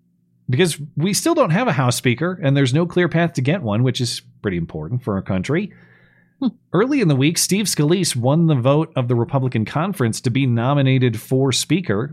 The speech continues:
Speaker 1: beating out Jim Jordan, a hundred and thirteen to ninety-nine votes. By Thursday, Scalise had already dropped out after finding no path to a majority,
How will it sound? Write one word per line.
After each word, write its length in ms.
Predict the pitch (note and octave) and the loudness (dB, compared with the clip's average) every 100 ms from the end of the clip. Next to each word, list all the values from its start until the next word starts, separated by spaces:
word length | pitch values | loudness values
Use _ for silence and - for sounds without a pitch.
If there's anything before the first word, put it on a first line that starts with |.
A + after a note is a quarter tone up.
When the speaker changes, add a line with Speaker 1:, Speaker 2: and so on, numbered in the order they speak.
| G2+ | -4
Speaker 1:
beating 320 | G#2 B2+ B2+ A#2 | 0 2 4 2
out 300 | A#2 A#2+ A#2+ | 0 -2 -2
Jim 260 | B2 B2+ | 0 2
Jordan, 380 | G#2+ A#2+ D3+ A2+ | 2 0 0 0
a 20 | |
hundred 240 | A2 B2 A2 | 2 2 0
and 100 | G#2 | 0
thirteen 440 | A#2 A#2 C3 B2+ | -2 -2 -2 0
to 80 | G#2+ | 2
ninety-nine 480 | G#2 A2 G#2 G2 F2 | 0 2 0 0 0
votes. 400 | B2 C3 - - - - _ _ _ _ _ _ _ - | 0 0 -4 -10 -20 -20 _ _ _ _ _ _ _ -8
By 380 | A2 A2+ B2+ | -2 0 0
Thursday, 540 | A#2+ G#3 D#4 G#3+ C3 D#3 | 0 0 2 2 2 2
Scalise 480 | - D#3 D#3+ F#3+ - | 2 0 2 2 2
had 80 | |
already 260 | E3 F3 F#3 | 2 2 0
dropped 460 | A2+ A2 F3 G3 B3 | 0 0 0 0 0
out 200 | B3 B2+ | 0 0
after 220 | C3 C3+ | -2 -2
finding 340 | C#3 C#3 C3+ | 0 2 2
no 200 | A#2+ B2+ | 2 0
path 340 | B2+ A#2+ B2 - | 0 -2 -2 0
to 100 | B2 | 0
a 40 | |
majority, 680 | A2+ G2 G#2 G#2 G#2+ G2+ - | 0 -2 -2 0 -2 -4 -6